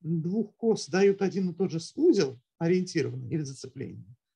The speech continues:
то тогда они получаются одна из другой с помощью движений Маркова и изотопии. Эту теорему сначала не до конца доказал Марков, потом там были разные истории.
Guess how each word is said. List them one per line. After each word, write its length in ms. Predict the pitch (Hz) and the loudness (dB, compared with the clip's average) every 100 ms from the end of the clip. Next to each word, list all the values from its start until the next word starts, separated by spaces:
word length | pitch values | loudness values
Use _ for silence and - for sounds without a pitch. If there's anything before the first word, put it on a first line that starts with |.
| _ | _
то 80 | - | -6
тогда 400 | 165 165 170 285 | 0 0 2 0
они 320 | - 220 254 277 | 2 2 2 2
получаются 720 | 196 190 - 233 180 - 190 | 0 0 0 0 0 -2 -2
одна 300 | 185 196 156 | 0 0 -2
из 100 | 143 | -4
другой 540 | 147 170 262 370 359 _ | -4 0 4 4 2 _
с 100 | - | -6
помощью 360 | 208 269 - | -2 -2 -2
движений 380 | 135 135 143 170 | -6 -8 -4 -4
Маркова 320 | 151 98 - _ _ _ _ _ _ _ _ _ _ _ - | -4 -10 -18 _ _ _ _ _ _ _ _ _ _ _ 0
и 160 | 277 | 2
изотопии. 460 | 262 214 - 95 - _ _ _ _ _ _ _ _ | 4 2 0 -6 -12 _ _ _ _ _ _ _ _
Эту 180 | 247 269 | -2 0
теорему 480 | - 285 302 285 247 | 2 6 6 6 2
сначала 460 | 262 254 302 262 | 0 0 4 4
не 220 | 240 247 226 | 4 0 -2
до 100 | 233 | -2
конца 440 | 262 254 - 254 | 0 0 0 0
доказал 480 | 175 185 208 190 190 | 0 -2 0 2 2
Марков, 480 | 226 349 359 254 - | 4 2 2 -6 -4
потом 320 | 180 175 202 | -4 -2 -2
там 220 | 185 175 165 | 0 0 0
были 200 | 175 170 | 0 0
разные 380 | 165 160 156 | 0 -2 -4
истории. 520 | 165 - 320 339 302 | -6 -2 2 4 2